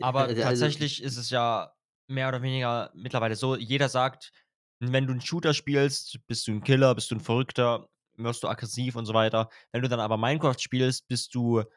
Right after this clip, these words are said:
Speaker 1: 'n Erwachsener, der im Kindesalter hängen geblieben ist und 'n Blöckchenspiel spielt.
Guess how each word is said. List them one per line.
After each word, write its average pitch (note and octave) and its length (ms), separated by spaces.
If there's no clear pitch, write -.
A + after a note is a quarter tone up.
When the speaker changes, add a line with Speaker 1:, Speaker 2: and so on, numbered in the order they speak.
Speaker 1:
'n A#2 80
Erwachsener, C#3 640
der B2 240
im A#2+ 120
Kindesalter B2+ 400
hängen C3 180
geblieben B2+ 400
ist A#2 160
und B2 100
'n A2 100
Blöckchenspiel B2+ 520
spielt. G2 320